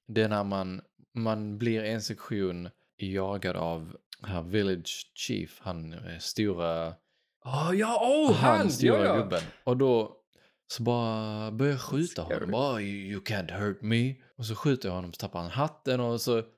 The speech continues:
Speaker 1: och så bara fortsätter. Bara, "Ja, men jag ser att du blir... Uh, uh", är så lite ibland.
Speaker 2: Mhm, mhm.
Speaker 1: Och sen, mm, kanske jag inte kan. Och så, så börjar jag springa, men då, då hinner jag inte det.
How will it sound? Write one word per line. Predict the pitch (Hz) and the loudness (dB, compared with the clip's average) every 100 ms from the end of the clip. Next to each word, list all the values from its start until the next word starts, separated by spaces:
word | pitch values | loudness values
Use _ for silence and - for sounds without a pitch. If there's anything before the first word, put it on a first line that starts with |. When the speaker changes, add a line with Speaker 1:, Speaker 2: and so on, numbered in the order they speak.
| - | 6
Speaker 1:
och | 131 127 | 6 8
så | 131 | 6
bara | 143 127 | 6 6
fortsätter. | - 156 147 120 | 4 0 0 -2
Bara, | 127 156 160 | 2 4 4
"Ja, | 202 208 | 2 0
men | 196 | -2
jag | 180 | -4
ser | - 180 123 | -2 0 0
att | |
du | 139 | -2
blir... | 131 | -2
Uh, | 131 220 170 123 127 196 185 123 | 2 4 4 0 -4 -2 -2 -2
uh", | 127 | 0
är | 127 | 0
så | 143 123 | 2 2
lite | 123 123 | 2 -2
ibland. | 117 123 95 90 - _ _ _ - | 2 6 6 2 -10 _ _ _ 0
Speaker 2:
Mhm, | 131 135 160 170 | 4 4 4 0
mhm. | 131 135 143 | -6 -6 0
Speaker 1:
Och | 113 | 0
sen, | 113 110 104 101 - - - | 2 0 -2 -6 -10 -12 -6
mm, | 127 131 131 - _ | -4 -4 -8 -14 _
kanske | - 123 123 | -8 -6 -4
jag | 117 | -6
inte | 113 | -6
kan. | - 107 85 92 - | -6 -4 -6 -10 -2
Och | 120 | 0
så, | 107 113 | 0 -2
så | 110 110 110 - - | -4 -8 -10 -14 -6
börjar | 110 117 110 104 | 2 4 4 2
jag | 104 | 0
springa, | - 120 110 95 | -2 -2 -2 -4
men | 92 101 101 101 98 | -6 -10 -8 -6 -2
då, | 98 98 98 | 0 -2 -4
då | 98 | -6
hinner | 98 87 | -6 -8
jag | 90 | -10
inte | 87 | -8
det. | 98 | -6